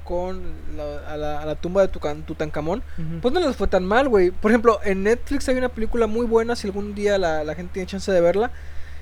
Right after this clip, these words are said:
Speaker 1: o
Speaker 2: Se
Speaker 1: si
Speaker 2: llama
Speaker 1: la
Speaker 2: La
Speaker 1: pueden
Speaker 2: Momia,
Speaker 1: ver de
Speaker 2: ¿no?
Speaker 1: forma, de, de forma colectiva, de, de contenido colectivo.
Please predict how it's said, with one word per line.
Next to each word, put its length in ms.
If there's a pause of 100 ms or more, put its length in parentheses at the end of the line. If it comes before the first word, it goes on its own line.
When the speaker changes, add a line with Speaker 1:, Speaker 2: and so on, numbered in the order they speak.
(140)
Speaker 1:
o 140
Speaker 2:
Se 0
Speaker 1:
si 80
Speaker 2:
llama 160
Speaker 1:
la 120
Speaker 2:
La 40
Speaker 1:
pueden 220
Speaker 2:
Momia, 180
Speaker 1:
ver 120
de 100
Speaker 2:
¿no? 40
Speaker 1:
forma, 420
de, 140
de 220
forma 1120 (160)
colectiva, 560
de, 160
de 100
contenido 380
colectivo. 520